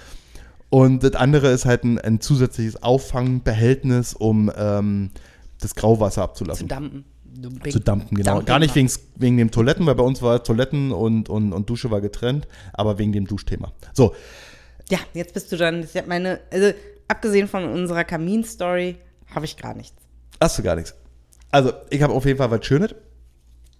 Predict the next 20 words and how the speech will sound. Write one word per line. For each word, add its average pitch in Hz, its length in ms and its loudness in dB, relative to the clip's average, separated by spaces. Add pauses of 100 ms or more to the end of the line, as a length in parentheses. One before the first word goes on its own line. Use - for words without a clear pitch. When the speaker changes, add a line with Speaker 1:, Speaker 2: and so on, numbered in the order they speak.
(360)
Speaker 1:
Wir 120 100 2
haben 120 80 6
nämlich 113 300 4
endlich, 127 500 2
äh, 113 320 4
vernünftig 127 760 0
funktionierendes 127 960 0
W 110 340 4
lan 127 280 4
in 110 120 0
unserem 107 280 2
Büro. 95 360 0 (160)
Speaker 2:
Ja. 190 80 -2 (380)
Speaker 1:
Ihr 127 100 6
macht 123 340 2
euch - 220 -6
kein 127 300 0
Bild, 135 320 0
was - 240 -6
das 131 360 -6